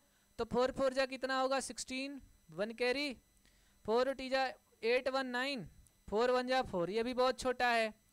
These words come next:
तो फ़ाइव रख के चेक करते हैं। फ़ाइव फ़ाइव जा ट्वेंटी फ़ाइव, टू कैरी,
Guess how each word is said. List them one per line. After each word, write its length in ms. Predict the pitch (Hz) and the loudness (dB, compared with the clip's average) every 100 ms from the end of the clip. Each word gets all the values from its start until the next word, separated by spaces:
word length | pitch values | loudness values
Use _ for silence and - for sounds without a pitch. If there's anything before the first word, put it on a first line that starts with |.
| _ _ _ - | _ _ _ -8
तो 40 | 240 | 0
फ़ाइव 300 | 262 269 247 | 2 4 2
रख 140 | 254 | -2
के 100 | 262 | -2
चेक 200 | 254 240 | -4 -4
करते 240 | 254 240 240 | -4 -2 -2
हैं। 240 | 233 233 226 - - - - - _ _ _ _ _ _ _ _ _ _ _ _ _ - _ _ _ _ _ _ | -4 -6 -12 -20 -20 -20 -20 -20 _ _ _ _ _ _ _ _ _ _ _ _ _ -20 _ _ _ _ _ _
फ़ाइव 240 | 190 208 247 | 0 0 2
फ़ाइव 280 | 262 262 233 | 2 2 2
जा 280 | 277 277 269 _ _ - | 2 2 -2 _ _ -4
ट्वेंटी 340 | 214 220 262 | -4 -4 -6
फ़ाइव, 300 | 262 269 269 - | 0 0 0 -4
टू 100 | 240 | -4
कैरी, 400 | 226 233 269 254 | -2 0 0 -4